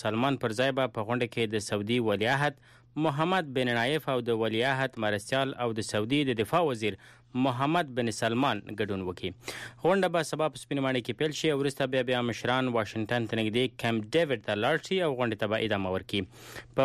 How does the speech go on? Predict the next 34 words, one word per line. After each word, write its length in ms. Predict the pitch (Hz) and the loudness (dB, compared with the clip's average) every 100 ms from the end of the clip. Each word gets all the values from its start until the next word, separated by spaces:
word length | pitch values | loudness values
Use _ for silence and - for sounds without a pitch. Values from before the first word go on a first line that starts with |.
| 131 | 4
غونډه 200 | 147 143 | 2 0
کې 160 | 143 135 | -2 -2
به 140 | 127 | 0
د 100 | 117 | -2
خلیج 260 | 120 131 123 | -2 -2 -2
د 100 | 117 | 0
هیوادونو 400 | 117 120 127 120 | 2 2 2 0
سره 220 | 120 117 | 0 0
د 60 | 110 | 0
امریکا 280 | 107 104 117 | 0 0 0
د 160 | 113 110 | 0 0
امنیتي 320 | 107 104 110 | 0 -2 0
همکاریو 420 | 104 104 107 113 104 | 0 0 2 2 2
په 40 | 107 | 0
اړه 160 | 104 | 0
خبرې 240 | 110 135 175 | -2 0 0
وشي. 280 | 165 - 170 - | 0 0 -2 0
په 80 | 151 151 | -2 0
عراق، 320 | 131 139 143 - | 2 2 0 -2
سوریې، 360 | 135 127 135 127 | -4 0 0 0
لیبیا 320 | 123 127 123 | 0 0 2
او 60 | 120 120 | 2 2
یمن 280 | 117 120 110 | 2 0 -2
کې 80 | 117 110 | 0 0
به 40 | 107 | 0
د 100 | 107 | 0
جګړو 240 | 107 107 107 | 0 0 0
په 100 | 104 | 0
اړه 80 | 104 95 | 0 0
هم 100 | 104 101 | -2 -2
خبرې 220 | 107 98 92 | -2 -2 -2
پکې 180 | 98 101 | -2 -2
وشي. 240 | 98 - 98 - - - - - - - - - - - - - 127 | -2 -2 -4 -4 -18 -20 -20 -20 -20 -18 -16 -14 -14 -16 -12 -2 4
غونډه 260 | 185 175 | 4 4